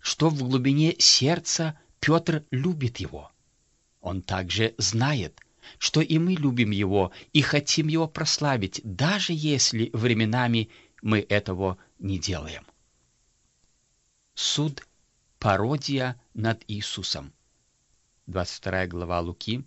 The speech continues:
шестьдесят третьего по семьдесят первый стих. Когда Иисус находился во дворе дома первосвященника,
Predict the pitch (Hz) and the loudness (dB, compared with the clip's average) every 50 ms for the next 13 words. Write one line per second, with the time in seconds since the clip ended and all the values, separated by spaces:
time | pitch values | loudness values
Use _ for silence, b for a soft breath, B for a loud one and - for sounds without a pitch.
0 | b b b b b b b b b b b _ _ - - - 92 - - 90 | b b b b b b b b b b b _ _ -14 -12 -10 -8 -6 -6 -6
1 | - - 101 110 117 117 - 113 113 - 92 87 - - 95 98 101 92 90 - | -6 -2 -2 -2 -2 -2 -4 -8 -6 -8 -10 -8 -4 -4 -4 -2 -2 -4 -4 -6
2 | 92 - _ - 92 87 85 82 85 82 - - - - - - 80 - - - | -8 -8 _ -6 -6 -6 -4 -6 -8 -8 -2 -2 -2 -2 -2 -4 -12 -12 -16 -18
3 | - _ _ _ _ _ _ _ _ _ _ _ _ _ _ _ _ _ _ _ | -20 _ _ _ _ _ _ _ _ _ _ _ _ _ _ _ _ _ _ _
4 | _ _ _ _ _ _ _ _ - 123 120 120 170 190 208 170 170 151 127 - | _ _ _ _ _ _ _ _ 0 0 2 2 0 0 -2 -2 -4 -2 -2 0
5 | - - 131 131 - - - - B B B B B B B B B - 117 135 | 0 0 -2 -2 -2 -4 -6 -6 B B B B B B B B B 0 0 2
6 | - - 147 131 143 175 185 175 - - - 127 123 127 113 107 110 120 123 143 | 4 2 2 2 0 -2 -2 0 0 0 0 2 2 2 2 2 0 0 2 0
7 | 147 139 - 113 101 131 139 135 123 113 - - 151 127 104 - - 92 - - | -2 -2 -4 -2 0 0 2 0 0 -2 -2 -2 -2 0 -2 -2 -4 -4 -2 0
8 | - 104 90 85 87 90 - - 120 123 | 2 2 2 2 0 -2 0 0 0 0